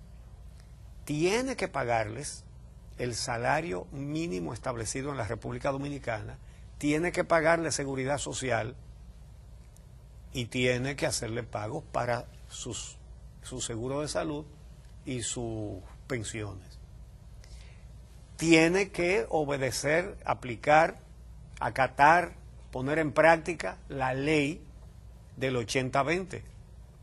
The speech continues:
Mínimo ochenta por ciento trabajadores dominicanos. Los productores de la zona, desde, hasta los más pequeños, prefieren contratar trabajadores haitianos, y eso es una de las,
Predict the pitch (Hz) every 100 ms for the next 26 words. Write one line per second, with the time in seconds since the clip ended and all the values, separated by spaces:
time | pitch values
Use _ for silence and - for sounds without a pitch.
0 | - - - 127 139 208 233 151 127 120
1 | 113 151 156 160 147 170 165 143 120 120
2 | 107 113 120 110 107 104 98 104 101 -
3 | - - - - - - - - - -
4 | - - - - - - 147 156 151 143
5 | - - - - - 143 139 123 196 240
6 | 208 160 - 135 107 101 95 - - -
7 | - - - - - - - - - -
8 | - 156 165 - - 226 185 165 143 175
9 | 226 240 - 165 156 139 135 123 - 196
10 | 180 117 120 113 113 - 120 117 - 127
11 | 127 147 151 147 156 175 160 - 170 190
12 | 240 - 202 202 226 196 196 156